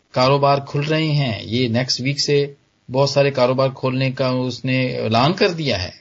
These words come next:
एक डेट दे दी है। और किस लिए? इसलिए कि, अ, आधी, आधी, तकरीबन आधी, मुल्क की आधी आबादी को वैक्सीनेशन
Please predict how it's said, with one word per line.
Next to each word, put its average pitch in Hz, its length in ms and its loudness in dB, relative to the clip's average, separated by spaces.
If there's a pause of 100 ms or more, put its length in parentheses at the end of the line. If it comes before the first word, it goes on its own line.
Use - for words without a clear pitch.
एक 117 200 -6
डेट 151 280 2
दे 208 160 6
दी 175 180 -4
है। 120 280 -4 (1120)
और 123 420 0 (680)
किस 160 240 -4
लिए? 190 160 0
इसलिए 143 580 -4
कि, 139 460 -2 (1040)
अ, - 480 -4 (340)
आधी, 147 540 0
आधी, 151 380 -2
तकरीबन 156 460 -4
आधी, 160 380 -2
मुल्क 156 260 0
की 165 160 -6
आधी 139 400 0
आबादी 107 380 -2
को 107 240 -4
वैक्सीनेशन 98 960 -4